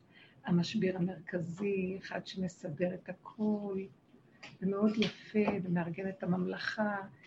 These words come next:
ויודע לדאוג לכולם, ובעצם אתה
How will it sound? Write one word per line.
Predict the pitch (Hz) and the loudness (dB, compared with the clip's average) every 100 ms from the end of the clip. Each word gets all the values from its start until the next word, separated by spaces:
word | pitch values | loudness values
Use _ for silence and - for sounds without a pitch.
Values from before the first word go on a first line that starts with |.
| - - | -20 -6
ויודע | 208 160 175 | -2 2 4
לדאוג | 175 160 175 190 | 4 2 -2 -2
לכולם, | 180 - 196 220 226 208 180 | -8 -8 0 2 4 2 2
ובעצם | 175 185 185 170 - 180 | -4 -6 -10 -10 -8 -10
אתה | - | -8